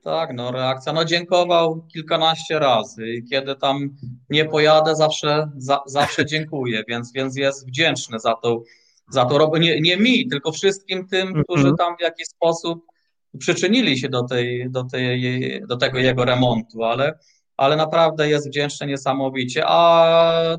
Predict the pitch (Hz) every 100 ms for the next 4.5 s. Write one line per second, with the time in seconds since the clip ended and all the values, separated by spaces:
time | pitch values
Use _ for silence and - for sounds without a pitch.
0 | - _ - 185 190 190 185 196 190 190
1 | 196 196 196 190 - 190 190 185 185 185
2 | 180 180 165 156 160 - 156 - 151 151
3 | 156 - 151 131 123 113 113 - 120 113
4 | - 127 113 113